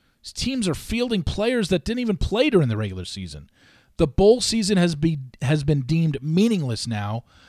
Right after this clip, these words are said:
because the N C A A calendar sucks. The only games that matter or mean anything to anybody, unless you're Georgia,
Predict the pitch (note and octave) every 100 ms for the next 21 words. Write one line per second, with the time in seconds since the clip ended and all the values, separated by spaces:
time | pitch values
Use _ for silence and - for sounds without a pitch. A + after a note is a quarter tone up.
0 | - - D3+ - F#3 G#3 F#3 D3 D3 D3+
1 | - E3+ D3 D3 D3 - A#2+ A#2+ A#2+ B2+
2 | - - D3 G#2 - - - _ _ -
3 | C#3+ - E3 F#3+ F3 F#3 F#3 F3+ D3+ D3
4 | D3 C#3+ C#3+ C#3+ _ - C#3 D3+ D3+ -
5 | E3 G#3 A3+ A3+ A3 A3+ G#3+ D3+ B2+ A#2+
6 | C3+ _ _ - G#2+ C#3 D3 F3+ C#3+ A3
7 | A3 C3+ B2